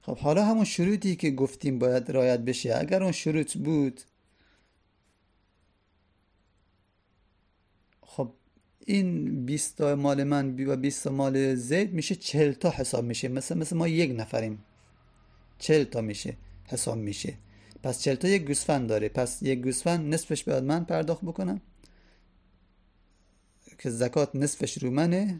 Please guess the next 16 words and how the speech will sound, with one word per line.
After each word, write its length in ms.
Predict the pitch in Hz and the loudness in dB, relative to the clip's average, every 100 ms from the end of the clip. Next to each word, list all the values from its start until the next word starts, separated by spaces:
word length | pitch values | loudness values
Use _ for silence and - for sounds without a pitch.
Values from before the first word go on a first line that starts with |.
| 143 | -2
و 80 | 123 | 0
نصفش 560 | 143 170 175 165 - - - | 2 0 -2 -4 -6 -18 -14
رو 180 | 131 139 | -4 -4
زیده. 500 | 123 120 110 95 - _ _ _ - _ - - _ _ 175 | 0 -2 -4 -8 -14 _ _ _ -20 _ -20 -20 _ _ -2
اما 320 | 190 220 226 | 2 2 4
اگر 540 | 214 202 190 165 151 - _ _ _ _ _ _ _ _ _ _ | 2 4 4 4 0 -6 _ _ _ _ _ _ _ _ _ _
بیست، 500 | 147 127 165 165 - | -10 -4 -2 -2 -4
اه، 680 | 143 143 135 127 127 123 120 | -2 0 2 2 2 0 0
رأس 340 | 120 135 - | 0 0 0
گوسفند 520 | 127 127 123 135 131 127 | -2 -2 -2 -2 0 0
من 320 | 127 127 123 | 2 2 2
و 80 | 120 | 0
بیست 280 | 156 165 | -2 -2
رأس 300 | 139 123 123 | 0 0 0
گوسفند 680 | 127 123 123 - 131 123 120 | -2 -2 -2 -2 0 0 -2
ز-، 180 | 113 | -4